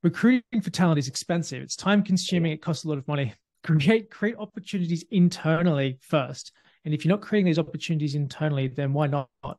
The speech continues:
Speaker 1: Um, w-, I'm a big believer in lateral movement and try, we try to create an element or enable quite a lot of mobility within the organization. Um, it's better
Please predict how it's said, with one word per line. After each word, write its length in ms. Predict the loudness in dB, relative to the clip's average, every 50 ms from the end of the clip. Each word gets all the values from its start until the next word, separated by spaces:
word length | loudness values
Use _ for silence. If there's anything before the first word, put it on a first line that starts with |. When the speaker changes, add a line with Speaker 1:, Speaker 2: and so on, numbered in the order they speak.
| _ _ _ _ _ _ _ _
Speaker 1:
Um, 400 | 0 0 2 2 2 2 0 -2 -4 -8 _
w-, 260 | -8 -6 -4 -4 -4 -6 -2
I'm 160 | 2 4 6
a 60 | 6 6
big 240 | 4 2 0 2
believer 340 | 2 2 4 4 2 2 0
in 80 | 0 0
lateral 320 | 0 -2 -4 -6 -4 -4
movement 360 | -2 -2 -2 -2 -2 -4 -4
and 100 | -4 -6
try, 300 | -8 -6 -4 -4 -4 -4
we 240 | -4 -6 -6 -6 -6
try 320 | -6 -2 0 0 2 2 0
to 160 | -2 -6 -12
create 400 | -12 -16 -8 -4 -2 -2 -2 -2
an 100 | -4 -4
element 240 | -4 -4 -4 -4 -4
or 180 | -4 -4 -4 -4
enable 600 | 0 2 4 6 6 6 6 4 4 2 0 -8 -12 -18 -20 _ _ _ _ -4
quite 140 | 0 2
a 20 | 2
lot 100 | 2 2
of 80 | 2
mobility 460 | 2 0 0 0 -2 -2 0 0 0 -2
within 220 | -4 -4 -4 -4
the 80 | -4 -4
organization. 800 | -4 -6 -8 -8 -8 -6 -4 -4 -4 -4 -4 -6 -6 -8 -8 -10 -12 -18 -20 -20 -20 -20 -8 -2
Um, 400 | 0 2 2 2 2 0 -4 -8 _ _ -12 -10 -10 -12 _ _ _ _ _ _ _ _ _ _ _ _ _ _
it's 180 | -10 -8 -8
better 540 | -12 -4 0 0 2 4 4 2 2 2 -2